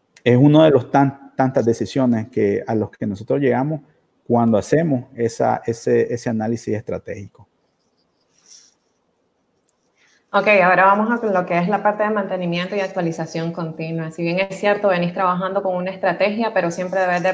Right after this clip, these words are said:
Speaker 2: proponer cambios oportunos. Es decir, si algo no funciona, que no entremos en pánico, que nosotros somos humanos y todo es de prueba y error. Si no te está funcionando este contenido, no hay, no hay falla, actualizarlo.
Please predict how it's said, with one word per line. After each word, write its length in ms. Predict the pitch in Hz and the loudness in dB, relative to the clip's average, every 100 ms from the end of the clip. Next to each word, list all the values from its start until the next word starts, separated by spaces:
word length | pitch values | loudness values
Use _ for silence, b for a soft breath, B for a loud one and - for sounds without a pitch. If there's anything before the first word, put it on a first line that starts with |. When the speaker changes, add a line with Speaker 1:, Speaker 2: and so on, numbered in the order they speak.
| 185 - | -4 -2
Speaker 2:
proponer 560 | 185 180 170 175 196 208 B B | 0 0 -2 0 -2 -2 B B
cambios 320 | - 190 196 190 | -2 0 2 0
oportunos. 600 | 185 170 165 165 160 160 | -2 -4 -2 -4 -6 -6
Es 100 | 170 | -6
decir, 260 | 175 180 | -6 -6
si 80 | 175 | -4
algo 200 | 175 185 | -2 0
no 120 | 202 202 | -2 -4
funciona, 500 | 185 180 202 226 220 220 | -10 -4 -2 -2 -4 -6
que 140 | 175 | -4
no 160 | 170 170 | -2 0
entremos 400 | 170 180 185 190 | -2 -2 -6 -6
en 160 | 170 | -8
pánico, 420 | 170 165 170 170 170 | -6 -4 -4 -4 -6
que 120 | 165 | -6
nosotros 400 | 165 170 180 185 | -8 -4 -2 -2
somos 220 | 185 190 | -4 -4
humanos 400 | 175 175 196 214 | -4 -4 -4 -4
y 80 | 208 | -2
todo 160 | 175 175 | 0 0
es 80 | |
de 100 | 175 | -2
prueba 260 | 175 165 165 | -4 -4 -2
y 120 | 165 | -2
error. 400 | 165 160 160 160 b b - | -2 -2 -4 -4 b b -8
Si 120 | 185 | -2
no 120 | 180 | 0
te 80 | 196 | 0
está 160 | 196 | 0
funcionando 500 | 202 208 190 196 202 | -2 -4 -2 -2 -2
este 180 | 202 202 | -2 -2
contenido, 600 | 202 196 180 185 214 214 | -6 -2 -2 -2 -2 -4
no 120 | 180 | -4
hay, 140 | 175 170 | -4 -2
no 140 | 170 | -2
hay 80 | 170 | -2
falla, 400 | - 220 180 160 - - | -6 -4 -4 -4 -8 0
actualizarlo. 800 | 180 - 165 165 196 214 160 | 0 2 -2 -2 -2 -2 -4